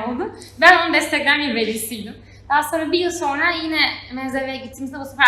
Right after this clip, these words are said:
arkadaşlarımızı falan toplayıp gittik. Ee, yine ön başvurular yetkeni açıldı. Ben yine orada başvurumu yaptım. Daha sonra iki bin yirmi yılında öğrenciye kabul aldım.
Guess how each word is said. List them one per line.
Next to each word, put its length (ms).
arkadaşlarımızı 520
falan 160
toplayıp 420
gittik. 300
Ee, 60
yine 460
ön 100
başvurular 520
yetkeni 320
açıldı. 500
Ben 160
yine 80
orada 140
başvurumu 360
yaptım. 460
Daha 140
sonra 160
iki 140
bin 60
yirmi 340
yılında 380
öğrenciye 460
kabul 220
aldım. 460